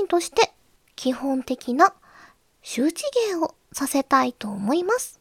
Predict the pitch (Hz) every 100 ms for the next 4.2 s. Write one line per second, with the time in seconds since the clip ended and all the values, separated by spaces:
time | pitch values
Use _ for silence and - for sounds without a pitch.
0 | _ _ _ _ _ _ - 220 247 202
1 | - 294 539 _ _ _ _ _ - 226
2 | 240 247 254 247 226 214 202 240 349 427
3 | 415 381 349 - - - - 214 214 220
4 | 220 208